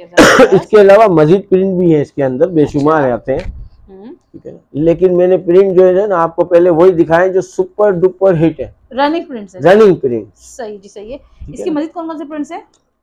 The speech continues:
Speaker 1: ये देख लीजिए, <laughs> मजीद आपको ये तमाम भी प्रिंट्स मिल जाएंगे। तो भाई, लेडीज का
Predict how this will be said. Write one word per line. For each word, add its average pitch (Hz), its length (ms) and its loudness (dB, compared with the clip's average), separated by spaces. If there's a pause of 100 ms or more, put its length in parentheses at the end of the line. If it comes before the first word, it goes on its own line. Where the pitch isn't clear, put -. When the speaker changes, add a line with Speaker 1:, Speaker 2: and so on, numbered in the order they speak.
(220)
Speaker 1:
ये 208 160 -14
देख 180 200 -18
लीजिए, - 540 -16
<laughs> - 180 -8
मजीद 311 200 -4
आपको 311 160 -4
ये 302 100 -10
तमाम 269 260 -8
भी 302 80 -10
प्रिंट्स 294 200 -14
मिल 294 100 -12
जाएंगे। 277 200 -12 (300)
तो 262 60 -18
भाई, 359 100 -8
लेडीज 294 500 -8
का 370 420 -4